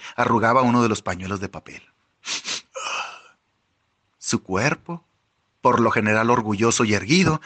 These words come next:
se encorvó sobre la silla como un macarrón reblandecido. Mystery bajó la mirada mientras seguía hablando. "Ah, sé exactamente lo que tendría que decir y hacer para que usted se sintiera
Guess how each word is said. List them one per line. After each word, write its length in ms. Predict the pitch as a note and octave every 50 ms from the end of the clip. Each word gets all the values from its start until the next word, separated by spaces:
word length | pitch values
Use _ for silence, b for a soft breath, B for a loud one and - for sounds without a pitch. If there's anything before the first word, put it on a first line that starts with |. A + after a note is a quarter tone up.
| B B B
se 200 | B - - C#3
encorvó 840 | C3 B2+ A#2 - A#2 A#2+ A#2 A2+ A2 G2+ F#2+ A2 C3 D3+ D#3+ D#3+ D3+
sobre 280 | - D3+ C#3 C3+ C3+
la 100 | B2+ B2+
silla 420 | A#2 - - C3+ C3+ C3+ C#3+ C#3+ -
como 240 | - C3+ A#2+ A2+ G#2+
un 200 | A2 A#2 A#2+ B2
macarrón 880 | C3 B2+ B2+ - A#2 G#2+ G#2+ G#2+ G2+ G#2 G#2 A2 C3 C3 B2 A#2 G#2 F#2+
reblandecido. 1120 | G#2+ G#2 G#2 G2 F#2+ F#2+ F#2 F#2 F2+ E2+ F#2 F2+ - - - F#2+ F#2 E2+ D2 D2+ D#2+ E2+ _ _ _ _ _ _ _ _ _ _ _ _ _ _ _ -
Mystery 640 | A#2 D3+ G3+ A3 - - - - D3 C#3 C3 A#2+ B B B B B B
bajó 240 | B2 A2+ G#2+ B2
la 140 | C3 D3+ E3+
mirada 420 | E3 C3+ A#2 A#2 A2+ - E3 D#3 D3
mientras 340 | C#3+ B2+ A2+ - A2+ G#2
seguía 220 | - A2 G2+ G#2+ A#2+
hablando. 480 | A#2 G#2+ G2+ G2 G2 G2+ F#2 - - _ _ _ _ _ B B B B B B B B B B B B B B B B B B B B B B B B
"Ah, 680 | B B B B B B B B B B B B -
sé 220 | - - - - A#1
exactamente 1120 | - - - - - - - - - - - - A1 - B1 B1+ - B2 A2+ - - F#2+ G2
lo 200 | F#2+ G2 - -
que 80 | -
tendría 400 | - - A2 F#2 - - G2 -
que 140 | - G#2+ G2+
decir 580 | F#2 F2 E2 - - - G#2 G#2+ A#2 C3 C3 B2+
y 100 | A#2 A2+
hacer 480 | G#2 - - - - A2+ - - - B B B B B
para 240 | - - - - -
que 140 | - - G#2+
usted 420 | - - - - - - - F#2+
se 120 | - - -
sintiera 840 | - - G2 F#2 - - A2+ - - - - - - - - b